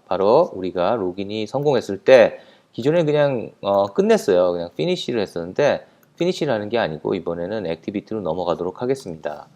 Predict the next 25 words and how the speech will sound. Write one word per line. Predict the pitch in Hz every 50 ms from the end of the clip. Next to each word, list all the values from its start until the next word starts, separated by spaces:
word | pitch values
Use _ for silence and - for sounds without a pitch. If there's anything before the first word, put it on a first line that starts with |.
| _ _ _ _
어떻게 | - 95 - - - 120
해야 | 110
되죠? | 101 98 95 120 147 185 220 - - - _ _ _ _ _ _ _ _ -
바로 | - 82 92 117 131 131
코드를 | - - 131 123 135 147 170 170 - - - - -
이렇게 | 160 196 196 196 - - - 170 160
하면 | 139 123 113 104 85
됩니다. | 90 82 80 78 76 78 71 71 - _ _ _ _ _ _ -
어떻게 | - 95 - - - 113
하냐면은 | 107 101 92 90 90 101 120 147 165 147 104 87 - - _ _ _ _ _ -
인텐트를 | 139 156 160 - 202 202 202 202 - 170 147 143 135 123 117 110 107 101 95 92
아까 | 87 90 - - - 98 95 92 90
그, | 92 90 90 87 87 85 85 85 - - - -
어, | - - 82 82 80 82 - -
저, | - 101 - - -
안드로이드의 | 85 82 90 104 110 113 117 110 107 98 98 95 90 90 87 82
그 | - - 87 87 82 80 - -
에이피아이 | - 92 95 - - - 104 92 87 85 82 80 -
그 | 76 80 78 78 -
다큐멘테이션에 | 82 80 - - 90 87 85 - 90 85 80 - 82 82
나온 | 78 76 73 73 76
것처럼 | 76 73 - - 80 87 92 -
인텐트를 | - 113 120 117 - 139 139 135 - - 117 92 92 87
선언해 | - 110 110 113 107 107 98
주는데 | - - 80 76 71 71 - 76 78 90 127 -